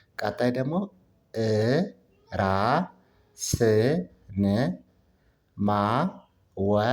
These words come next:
ቅ። እ፣ ራ፣ ስ፣ ን፣ ራስን፣ ራስን ማ፣ ወ፣ ቅ፣ ማወቅ። ራስን ማወቅ ይላል።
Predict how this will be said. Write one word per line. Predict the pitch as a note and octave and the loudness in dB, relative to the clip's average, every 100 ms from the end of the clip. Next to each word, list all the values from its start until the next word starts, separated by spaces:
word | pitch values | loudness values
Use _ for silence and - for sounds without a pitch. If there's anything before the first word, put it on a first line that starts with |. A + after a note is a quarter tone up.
| D#3+ F#3 - _ - | 0 -4 -10 _ -6
ቅ። | A#2+ G#2 F2+ - - _ _ - _ _ - _ _ _ _ _ _ - | -2 0 -2 -6 -20 _ _ -20 _ _ -20 _ _ _ _ _ _ -2
እ፣ | A2 G#2 G#2+ C3+ F3+ - - _ - | 0 2 2 2 0 -6 -20 _ -6
ራ፣ | G2+ G2+ G#2+ C3+ F3 - _ _ - | -2 -2 0 -2 -4 -12 _ _ -10
ስ፣ | - A2 G#2+ A#2 D#3+ - _ G2 | -2 0 2 0 -4 -10 _ -4
ን፣ | G2+ A#2+ F3 - - _ _ _ _ _ | -2 0 -2 -6 -16 _ _ _ _ _
ራስን፣ | A2 G#2+ G2+ F#2 - B2 F3 G3+ - _ _ - | 0 2 2 0 -2 -2 -2 -6 -16 _ _ -8
ራስን | G2+ F#2+ F#2 - A#2 D#3+ F3+ - - _ _ _ _ - | -4 -2 -2 -4 -2 0 -2 -6 -20 _ _ _ _ -2
ማ፣ | G2+ G2+ G#2 C3 F#3 - - _ _ _ | 2 2 2 0 -2 -8 -20 _ _ _
ወ፣ | F#2+ G2 G2+ A2+ D3+ F#3 - _ - | -4 0 2 2 0 -2 -8 _ -12
ቅ፣ | - G#2+ F2+ F2+ - - | -2 0 -2 -6 -14 -2
ማወቅ። | G2+ G#2 F#2+ F2+ - - - _ _ _ _ | 2 4 4 2 -2 -6 -20 _ _ _ _
ራስን | G#2+ G#2 G2+ G2+ C3 | -2 2 0 -2 -2
ማወቅ | A#2+ G2+ G2 F#2+ | 2 4 2 -2
ይላል። | G2 F#2 | -4 -4